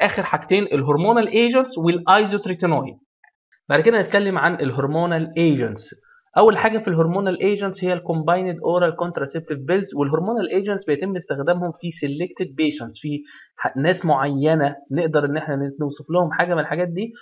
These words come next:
وتبقى مفيده ليهم. الك-، الكومبايند اورال كونتراسيبتيف بيلز ممكن يتم استخدامها ليه؟ عشان بتقلل انتاج الاندروجين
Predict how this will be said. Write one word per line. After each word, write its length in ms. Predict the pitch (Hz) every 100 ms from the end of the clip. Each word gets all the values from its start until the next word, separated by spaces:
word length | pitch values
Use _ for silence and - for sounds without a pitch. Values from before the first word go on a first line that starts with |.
| - -
وتبقى 480 | 139 170 160 165 - 139 135
مفيده 420 | 139 165 160 160 139
ليهم. 380 | 143 110 107 104 - _ -
الك-، 180 | 127 151
الكومبايند 720 | 143 139 139 151 185 208 180
اورال 200 | 185 175
كونتراسيبتيف 540 | 180 165 160 185 151
بيلز 240 | 143 180 165
ممكن 220 | 165 160
يتم 220 | - 185
استخدامها 400 | 160 139 180 170
ليه؟ 200 | 160 240
عشان 280 | 175 - 175
بتقلل 500 | 151 - 196 185 156
انتاج 400 | 127 120 165 170 165 -
الاندروجين 640 | 120 113 135 165 160 135